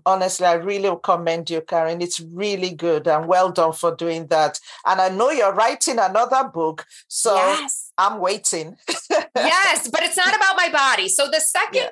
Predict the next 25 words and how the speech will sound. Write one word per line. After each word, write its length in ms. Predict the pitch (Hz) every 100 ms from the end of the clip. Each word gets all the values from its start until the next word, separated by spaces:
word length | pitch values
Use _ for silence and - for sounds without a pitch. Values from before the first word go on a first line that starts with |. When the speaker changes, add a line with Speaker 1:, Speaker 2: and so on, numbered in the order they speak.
| -
Speaker 2:
book 220 | 285 - -
is 160 | 339 -
going 300 | 294 285 294
to 140 | 294
be, 320 | 240 240 247 - - - -
um, 200 | 240 240
and 100 | 233
I 80 | 233
just 220 | 277 294
hired 240 | 262 269
my 120 | 285 269
editor 320 | 247 262 269
the 100 | 254
other 200 | 254 247
day. 220 | 247 202
So 160 | 220 226
we're 100 | 208
starting 540 | 214 - 226 233 262
in 140 | 285 302
January, 840 | 294 254 247 240 220 226 277 339
gonna 220 | 240 208
get 240 | 208 220 - _ _
that 260 | 254 247 247
goal, 460 | 233 226 226 226 -
uh, 320 | 202 196 185